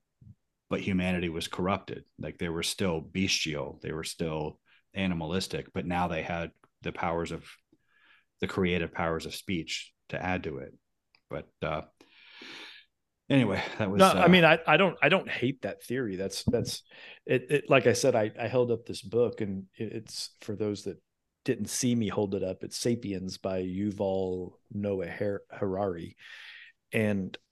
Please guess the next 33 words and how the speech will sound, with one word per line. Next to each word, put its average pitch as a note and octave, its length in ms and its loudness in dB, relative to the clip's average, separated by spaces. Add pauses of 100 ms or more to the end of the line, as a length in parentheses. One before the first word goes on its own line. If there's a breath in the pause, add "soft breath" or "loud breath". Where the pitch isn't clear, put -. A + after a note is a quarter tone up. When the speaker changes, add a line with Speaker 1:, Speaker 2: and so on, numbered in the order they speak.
Speaker 2:
he D3+ 280 6
makes D3 300 6
a A#2+ 60 6
point, G#2+ 600 -2
and F#2 280 -6 (680)
I A2+ 100 0
don't G#2+ 160 -2
wanna F2+ 280 -2 (1040)
oversell A#2+ 580 6
his F#2 200 0
book A2 340 4
'cause A2 160 -4
I F#2+ 80 -4
think G2 220 -6
he's - 180 -8
kinda G2+ 220 -4
tied G2 280 -2
into G2 160 -2
some G2 220 -2
of F#2 80 -2
the - 60 -2
Bill F#2 260 -2
Gates F#2 340 -6
stuff, - 440 -8
and - 280 -14
I G#2+ 60 -10
don't F2+ 140 -8
necessarily A#2 340 -6
agree A#2 220 -10
with G2+ 120 -8
all G#2 160 -2
of G#2 120 -4
his F2+ 320 -6